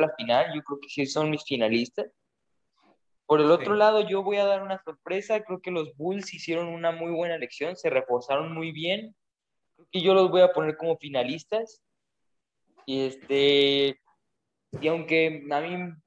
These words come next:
Speaker 1: tirando de corazón, me gustaría que ganaran los Bulls por nostalgia, por lo que fueron,
Speaker 2: Sí.
Speaker 1: pero creo que es inevitable el poderío que tiene LeBron en la N B A. Entonces, este, creo que también campeón Lakers.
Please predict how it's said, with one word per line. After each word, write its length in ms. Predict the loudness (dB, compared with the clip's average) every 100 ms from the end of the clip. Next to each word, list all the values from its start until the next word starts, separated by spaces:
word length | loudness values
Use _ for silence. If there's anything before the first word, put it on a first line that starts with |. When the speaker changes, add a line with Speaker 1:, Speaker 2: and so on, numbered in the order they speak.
| -4
Speaker 1:
tirando 360 | 2 2 4
de 100 | -2 0
corazón, 420 | 0 0 -2 -6
me 100 | -6
gustaría 380 | -6 -2 -2 0
que 100 | -2
ganaran 320 | 0 0 -2
los 180 | -4 -4
Bulls 600 | -2 0 -2 -14 -20 _ _
por 160 | -10 -8
nostalgia, 1000 | -8 0 4 4 4 0 2 4 2 -2
por 120 | -12
lo 80 | -14
que 120 | -16
fueron, 520 | -4 0 2 0 -4 -8
Speaker 2:
Sí. 360 | -10 -10 -16 -16 _ _ _ _ _
Speaker 1:
pero 420 | 0 4 4 4 2
creo 160 | -6
que 60 | -8 _
es 60 | -8
inevitable 520 | -4 -4 0 2 2 0
el 120 | -2
poderío 360 | -4 -2 -4 -8
que 100 | -12
tiene 560 | -12 -8 -6 -6 -8 -6
LeBron 380 | -6 -4 -4 -6 -14 _ _
en 120 | -6
la 120 | -2 -2
N 180 | 0
B 140 | 2 4
A. 300 | 4 2 -2 _ _
Entonces, 500 | -18 -12 -8 -8 -10
este, 420 | _ -10 -10 -12
creo 120 | -16 -8
que 300 | -6 -6 -8
también 400 | -12 -8 -10 -10
campeón 640 | -12 -12 -6 -6 -6 -14 -16
Lakers. 640 | -4 -4 -4 -10 -10 -20 _